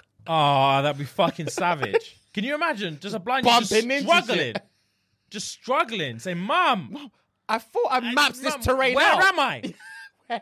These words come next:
Speaker 1: Where am I?"
Speaker 2: That would be it. Wherever I woke
Speaker 1: That's
Speaker 2: up.
Speaker 1: exactly where I'd be saying, "Where the fuck am I?"
Speaker 2: 'Cause this ain't yard.
Speaker 1: Yeah, whose yard is it?
Speaker 2: I know. I've mapped out my yard in my head. I know where
Speaker 1: These
Speaker 2: I'm
Speaker 1: men
Speaker 2: at.
Speaker 1: are just sitting on the sofa silent.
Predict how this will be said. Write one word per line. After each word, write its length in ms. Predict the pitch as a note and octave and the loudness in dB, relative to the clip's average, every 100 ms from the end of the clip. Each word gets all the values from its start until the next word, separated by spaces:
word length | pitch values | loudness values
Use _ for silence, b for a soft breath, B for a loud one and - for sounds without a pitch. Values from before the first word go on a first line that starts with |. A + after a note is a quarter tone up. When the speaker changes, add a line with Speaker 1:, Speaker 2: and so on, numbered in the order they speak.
| - | -6
Speaker 1:
Where 280 | G3+ F#4 G4+ | 2 4 6
am 200 | G4+ G4 | 4 4
I?" 240 | A3+ A#2 - | -2 -4 -2
Speaker 2:
That 180 | A3 G#3+ | 0 2
would 140 | G#3 F3 | -2 -4
be 160 | A3+ | -2
it. 160 | G3+ E3+ | -2 -2
Wherever 400 | G3 G#3 A3+ G#3 | -2 0 -2 0
I 80 | G3 | -2
woke 280 | F#3+ G3 G3 | -2 -4 -2
Speaker 1:
That's 160 | A3 G3+ | -2 -2
Speaker 2:
up. 80 | |
Speaker 1:
exactly 340 | F3+ A3+ C4+ G3+ | 0 -2 -2 -4
where 160 | G#3 F#3+ | -4 -2
I'd 100 | F3 | -4
be 80 | |
saying, 220 | F3+ G#3 D3+ | -6 -6 0
"Where 140 | C4+ | 2
the 80 | C4+ | 2
fuck 400 | - - D4 - | -4 -2 0 0
am 180 | D4 B3+ | -4 -2
I?" 40 | D#3 | -4
Speaker 2:
'Cause 120 | F3 | -6
this 160 | G#3+ | -4
ain't 160 | A3+ F3 | -4 -4
yard. 380 | D#3 A3 B2 - | -2 0 -2 -2
Speaker 1:
Yeah, 360 | A3+ E4 G3+ A#2+ | 2 2 2 -2
whose 280 | C4+ F#4 C#4 | 0 0 2
yard 260 | F#4+ C#4 | 2 0
is 140 | D3+ C#3+ | -4 -6
it? 80 | B2+ | -2
Speaker 2:
I 120 | F#3 | -2
know. 220 | F#3 A3 F3+ | -2 -2 0
I've 140 | F3+ | -2
mapped 340 | F#3 A#3+ - | 2 2 2
out 140 | G#3 F#3 | 0 2
my 80 | F#3+ | 2
yard 220 | F#3+ E3+ | 2 0
in 80 | E3 | -2
my 80 | |
head. 120 | F3+ C#3 | -2 -2
I 60 | |
know 260 | C#3+ E3 G3+ | -2 2 2
where 180 | F3 E3 | 4 2
Speaker 1:
These 80 | E3 | 2
Speaker 2:
I'm 60 | |
Speaker 1:
men 120 | G3+ | 0
Speaker 2:
at. 60 | E3 | -2
Speaker 1:
are 20 | |
just 180 | E3 - | -6 -6
sitting 180 | G#3 G3 | -6 -4
on 60 | |
the 40 | F3 | -4
sofa 260 | F#3+ C#3 B2+ | -6 -6 -8
silent. 520 | - G3 F#3+ A2+ | 0 2 2 -2